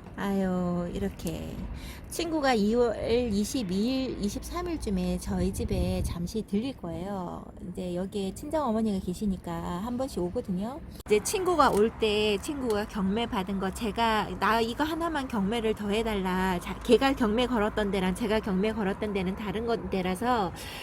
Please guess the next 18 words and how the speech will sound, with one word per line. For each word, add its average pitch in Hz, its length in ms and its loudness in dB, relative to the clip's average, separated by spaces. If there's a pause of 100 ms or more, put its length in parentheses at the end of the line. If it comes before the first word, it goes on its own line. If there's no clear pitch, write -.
(160)
부탁한 381 500 6
것도 262 260 4
있지만 196 1000 0 (360)
서로 330 420 0
돈을 262 340 2
받진 240 260 -2
않아요. 180 360 -2
나도 202 340 0
친구 254 240 -2
거 202 140 -4
사주기도 220 480 -2
하고 202 200 -4
막 185 100 0
이러니까 180 640 0
모르겠네. 185 680 -2
계산을 214 460 -2
할까요? 247 320 2
<laughs> 302 140 2